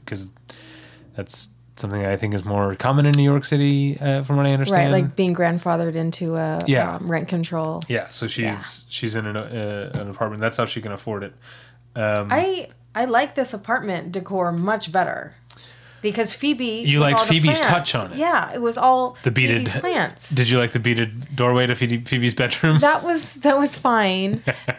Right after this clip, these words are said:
Speaker 2: Um, it was mostly, it just looked like a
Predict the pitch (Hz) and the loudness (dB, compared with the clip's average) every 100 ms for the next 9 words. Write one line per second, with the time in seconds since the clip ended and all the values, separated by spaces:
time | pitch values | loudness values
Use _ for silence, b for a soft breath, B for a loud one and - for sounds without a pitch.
0 | - 214 202 - 247 254 233 226 226 247 | 2 4 4 2 2 2 2 2 0 0
1 | 226 202 226 226 226 220 214 196 196 175 | 0 2 2 2 2 0 2 2 2 0
2 | 180 | 0